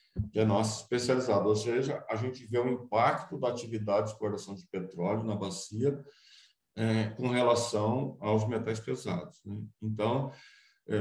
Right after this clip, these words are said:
no momento, a gente não tem nenhum dado palpável, é.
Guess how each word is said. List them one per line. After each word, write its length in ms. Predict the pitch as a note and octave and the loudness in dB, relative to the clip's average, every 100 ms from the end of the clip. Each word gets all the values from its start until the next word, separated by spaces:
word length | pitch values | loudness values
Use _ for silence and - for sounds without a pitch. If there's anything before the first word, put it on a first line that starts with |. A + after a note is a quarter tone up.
| - | 6
no 140 | F3 | 8
momento, 420 | A3 G#3 G#3 G#3+ | 10 8 6 2
a 40 | C#4 | 2
gente 260 | G#3 G3+ | 2 2
não 160 | G3+ F#3 | 0 2
tem 120 | F3+ | 6
nenhum 220 | F3+ F#3+ | 8 8
dado 320 | E3 C#3+ C#3 D3 | 6 4 4 0
palpável, 840 | D#3+ - A#2+ B2+ C3+ E3+ D#3+ F2 | -4 4 6 6 4 2 2 0
é. 260 | F2+ G#2+ | -4 -2